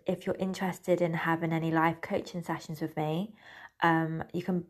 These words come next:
book a free, um, introductory session. Um, just come to my website, life coaching with holly dot com,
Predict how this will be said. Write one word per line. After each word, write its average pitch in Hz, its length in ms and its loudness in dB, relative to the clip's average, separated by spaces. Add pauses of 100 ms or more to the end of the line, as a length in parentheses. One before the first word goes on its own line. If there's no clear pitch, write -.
book - 440 6
a 170 240 2
free, 165 720 2
um, 156 500 -2 (1160)
introductory 180 640 2
session. - 800 0 (100)
Um, 165 480 2 (120)
just 165 160 -8
come 175 220 -2
to 175 160 -6
my 165 140 2
website, 156 720 2
life 160 280 0
coaching - 380 -6
with 151 80 -8
holly 151 600 0
dot - 220 -6
com, 156 440 0